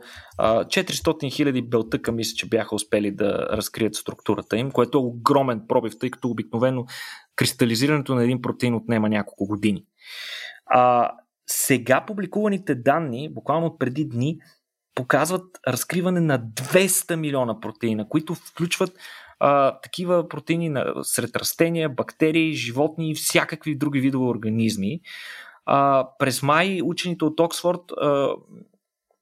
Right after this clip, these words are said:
обявиха, а, учени от Оксфорд, от една от лабораториите в Оксфорд, ето ти директна, директен пример за приложение на данните, които са добити, а,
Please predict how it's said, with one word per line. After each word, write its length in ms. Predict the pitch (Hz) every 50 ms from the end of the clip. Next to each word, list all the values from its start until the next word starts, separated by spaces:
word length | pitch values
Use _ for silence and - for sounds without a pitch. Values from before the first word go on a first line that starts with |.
| _ _ _ _ _ _ _ _ _ _ _ _ _
обявиха, 720 | - 147 131 127 127 117 127 165 170 - - 107 101 120 - - _ _ _ _ _
а, 100 | - -
учени 360 | - 123 131 127 - 151 151 135
от 180 | 117 113 123
Оксфорд, 340 | 131 127 - - 143 135 131 - - - -
от 180 | 113 117 120 -
една 200 | 120 120 127 135
от 100 | 127 -
лабораториите 560 | 127 117 120 110 107 - 143 143 143 143 127
в 100 | 117 113 -
Оксфорд, 340 | 143 - - - 127 120 -
ето 180 | 139 139 -
ти 140 | - - 131
директна, 600 | 117 113 113 120 113 127 135 131 - 151 139 131 - -
директен 480 | 127 120 123 131 139 - - 139 123 -
пример 240 | - 143 143 135 120
за 180 | - 107 -
приложение 640 | - 120 113 101 104 104 101 131 139 135 131 117 104 - - - - - - - -
на 120 | 117 107
данните, 480 | 104 110 117 117 123 127 120 113 - 117
които 200 | - 123 117 117
са 80 | - 110
добити, 720 | 104 110 98 117 120 120 - 113 107 104 104 98 87 -
а, 440 | - 95 104 104 104 98 92 82 58